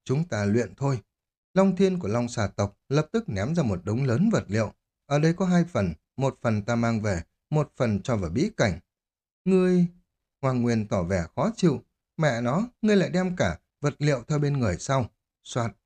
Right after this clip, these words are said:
Hỏa linh của Thánh Hỏa tộc cũng đẩy ra một đống vật liệu,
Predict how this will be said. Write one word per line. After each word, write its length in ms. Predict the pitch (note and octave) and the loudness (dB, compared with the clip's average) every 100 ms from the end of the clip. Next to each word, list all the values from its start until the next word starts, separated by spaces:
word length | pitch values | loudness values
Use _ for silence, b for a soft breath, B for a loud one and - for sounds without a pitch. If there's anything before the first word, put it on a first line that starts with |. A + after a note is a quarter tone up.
| _ _ _ _ - | _ _ _ _ -4
Hỏa 120 | A#2+ | 0
linh 220 | C#3+ F#3+ | 2 2
của 100 | F3+ | 0
Thánh 240 | A#2+ B2 G3+ | -2 0 2
Hỏa 140 | C#3+ | 2
tộc 260 | F2+ G#2+ G2+ | 0 -4 -4
cũng 160 | C#3+ E3+ | -6 -4
đẩy 200 | A2+ D2+ | -2 -2
ra 120 | A2 | -2
một 200 | A2 F2 | -2 -2
đống 220 | G2 F3 | -2 -2
vật 120 | A3 G#2+ | -2 -2
liệu, 240 | G#2 A2 | -2 -2